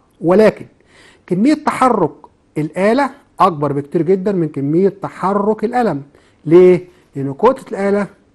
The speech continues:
أكبر من كتلة القلم، والعلاقة بين كمية التحرك والكتلة علاقة طردية، فالأكبر كتلة أكبر كمية تحرك. العامل التاني اللي هو السرعة. طيب،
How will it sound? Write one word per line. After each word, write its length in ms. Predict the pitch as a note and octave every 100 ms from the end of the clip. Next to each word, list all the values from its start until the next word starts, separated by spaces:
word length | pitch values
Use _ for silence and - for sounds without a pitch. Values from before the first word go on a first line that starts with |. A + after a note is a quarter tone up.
| _ _ _ _
أكبر 320 | - F#3 D#3 C#3+
من 140 | C#3+
كتلة 260 | C#3+ F#3+ D#3+
القلم، 400 | G3+ B3+ C4 A#3+ - _ _ -
والعلاقة 540 | D3+ D3 F3 C4 C4
بين 200 | F#3+ F3+
كمية 380 | E3+ E3+ G3+ C4+
التحرك 580 | A3+ - - F#3+ E3 D#3+
والكتلة 400 | D3+ D3 G3 E3+
علاقة 240 | D3+ F3 E3+
طردية، 560 | D3+ C#3+ E3 D#3+ D#3+ - _
فالأكبر 600 | - C3+ - F3 D#3 D#3+
كتلة 540 | D#3 G#3 A#3 A#3+ B3 B3
أكبر 380 | G3 D3+ E3 F3+
كمية 420 | - C3 A#2+ C#3+
تحرك. 440 | D#3 G3+ C4+ G#3+ - _ _ _ _ _ _ _ _ _ -
العامل 400 | E3+ A3 D4 C#4+
التاني 640 | C4 - B3 A3 G#3 C4 B3+ - _
اللي 120 | A#2 C3
هو 80 |
السرعة. 500 | E3+ - D4 B3 D3+ - _ _ _ _ _ _ _ _ _ _ -
طيب، 260 | F3 C#3